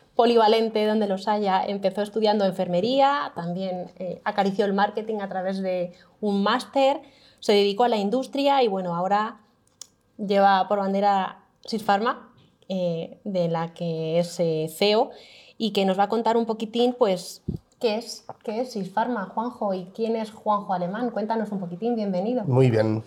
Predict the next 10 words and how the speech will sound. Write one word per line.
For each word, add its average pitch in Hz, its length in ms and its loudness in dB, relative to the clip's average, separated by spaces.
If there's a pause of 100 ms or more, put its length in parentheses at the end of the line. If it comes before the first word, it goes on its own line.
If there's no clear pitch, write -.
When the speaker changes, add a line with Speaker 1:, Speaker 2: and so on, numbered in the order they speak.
(100)
Speaker 2:
muchas 127 240 0
gracias. 107 500 0 (580)
Pues, 131 280 6 (680)
mira, 113 200 2
a - 20 4
mí 113 120 0
siempre 139 340 2
que 143 80 6
me 143 100 6
preguntan 131 600 4